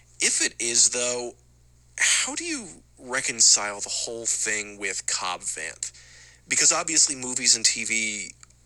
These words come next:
are more important than what happens in the books, but at the same time, we're telling one big story here, and the books count. And in the Aftermath book, Cobb Vanth has the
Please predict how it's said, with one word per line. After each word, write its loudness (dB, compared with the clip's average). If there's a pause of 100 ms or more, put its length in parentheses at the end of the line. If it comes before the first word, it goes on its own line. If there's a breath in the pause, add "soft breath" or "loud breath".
are -6
more -4
important -8
than 0 (600 loud breath)
what -4
happens 0
in -6
the -8
books, 0
but -4
at -2
the 2
same 2
time, -2 (960 loud breath)
we're -18
telling -2 (200)
one -6
big -2
story 4
here, -8
and -12
the -10
books 0
count. 0
And -6
in -4
the 2
Aftermath -2
book, -8 (300 loud breath)
Cobb -2
Vanth -2
has 4
the -4